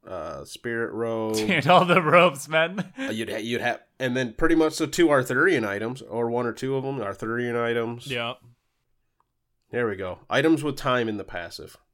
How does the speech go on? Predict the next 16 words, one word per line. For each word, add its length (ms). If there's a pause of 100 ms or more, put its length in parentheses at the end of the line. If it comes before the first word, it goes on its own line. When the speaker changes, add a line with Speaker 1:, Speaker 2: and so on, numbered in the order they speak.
(720)
Speaker 1:
There 140
we 80
go. 160 (180)
That's, 220
that's 200
what 120
we 120
needed 280
right 180
there. 180 (1040)
Shaking 320
up 120
the 60
hat. 340 (1700)
Speaker 3:
Woof. 280 (540)
Okay, 260